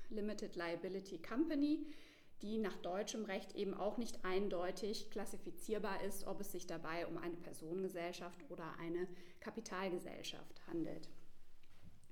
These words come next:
Und, äh, man schaut da auf eine ganze Reihe einfach von Strukturmerkmalen.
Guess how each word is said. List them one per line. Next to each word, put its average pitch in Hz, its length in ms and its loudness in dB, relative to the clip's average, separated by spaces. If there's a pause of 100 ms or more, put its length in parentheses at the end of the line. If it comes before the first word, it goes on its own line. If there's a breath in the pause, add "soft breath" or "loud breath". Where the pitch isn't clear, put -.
(640 loud breath)
Und, 254 420 4
äh, 214 260 2 (200)
man 226 180 0
schaut 285 400 6 (240)
da 226 360 2
auf - 260 -4
eine 226 220 2
ganze 254 340 2
Reihe 226 320 4
einfach 240 340 0 (500)
von 214 200 0
Strukturmerkmalen. 180 1300 2